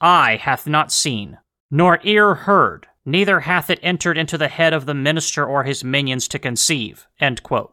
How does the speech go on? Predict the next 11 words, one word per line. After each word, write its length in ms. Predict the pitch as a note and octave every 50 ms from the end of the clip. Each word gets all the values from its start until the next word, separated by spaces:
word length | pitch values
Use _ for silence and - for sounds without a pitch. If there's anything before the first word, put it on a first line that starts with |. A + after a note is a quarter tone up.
| _ _
This 260 | - C3+ G3+ G#3+ -
man 260 | C4 C#4 D#4 D#4+ C#4+ A3
was 160 | F3 - -
not 220 | F3+ F3+ F3 C3+
making 300 | D#3 D#3+ D3 - C#3 A#2+
idle 280 | A#2 B2+ C3+ B2 A2 A2
threats. 460 | - - A#2 G#2+ - - - - - _ _ _ -
This 220 | - F3+ G3 -
man 240 | A3 A3 A3 G#3 F#3
was 160 | D#3+ D3 -
telling, 540 | - - F#3+ G3 E3+ B2+ G#2+ A2 A#2+ C#3